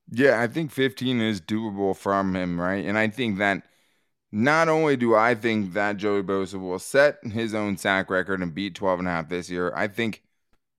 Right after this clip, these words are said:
as crazy as it sounds, there's a non-zero chance that Khalil Mack and Joey Bosa, if they stay healthy, both go over twelve and a half sacks. And if that happens,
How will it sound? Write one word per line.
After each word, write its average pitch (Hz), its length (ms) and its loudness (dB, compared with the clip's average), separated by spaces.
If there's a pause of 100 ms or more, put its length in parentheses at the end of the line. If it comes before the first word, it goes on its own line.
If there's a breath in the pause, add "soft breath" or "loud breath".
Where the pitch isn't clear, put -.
(420)
as 104 100 -8
crazy 131 600 -2
as 127 80 0
it 110 120 -4
sounds, 110 280 -2
there's 117 160 0
a 117 80 2
non-zero 107 720 0
chance 104 360 -6
that 101 140 -2
Khalil 104 300 2
Mack 101 340 0
and 107 300 -2
Joey 95 180 -2
Bosa, 85 520 -4
if 98 180 -2
they 95 140 -2
stay 90 220 -6
healthy, 85 300 -6
both 85 360 -6
go 85 200 -4
over 76 160 -6
twelve 65 260 -8
and 80 80 -6
a 80 40 -6
half 67 160 -10
sacks. 73 320 -10
And 82 120 -10
if 71 80 -16
that 120 200 2
happens, 107 440 -2